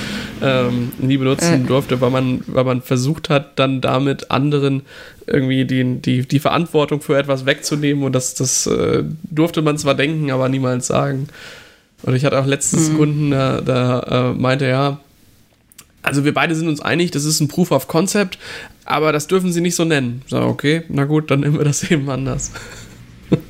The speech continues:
Speaker 2: M V P. Nee, M V P ist was anderes.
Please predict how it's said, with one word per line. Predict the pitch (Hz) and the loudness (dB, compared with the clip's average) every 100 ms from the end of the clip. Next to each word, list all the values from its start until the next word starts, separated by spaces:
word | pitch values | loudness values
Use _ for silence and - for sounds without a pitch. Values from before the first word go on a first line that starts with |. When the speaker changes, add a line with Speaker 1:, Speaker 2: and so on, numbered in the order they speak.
| - - - - - - - - - - | -10 -10 -20 -20 -20 -20 -20 -20 -8 -2
Speaker 2:
M | 220 | 0
V | 240 240 | 0 -2
P. | 262 175 147 | -2 -4 -2
Nee, | 165 208 | 0 0
M | 214 208 | 0 -2
V | |
P | 214 220 | -2 -2
ist | 214 | -2
was | 185 | -4
anderes. | 185 170 | -2 -4